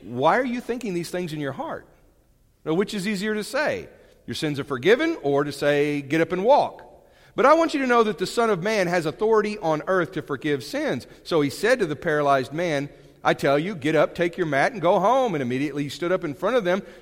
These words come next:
took what he had been lying on, and he went home praising God. And everyone was amazed, and everyone gave praise to God. And they were filled with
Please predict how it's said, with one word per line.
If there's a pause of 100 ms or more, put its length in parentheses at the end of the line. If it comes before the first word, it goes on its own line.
took
what
he
had
been
lying
on,
and
he
went
home
praising
God.
And (160)
everyone
was
amazed, (260)
and
everyone
gave
praise
to
God. (400)
And
they
were
filled
with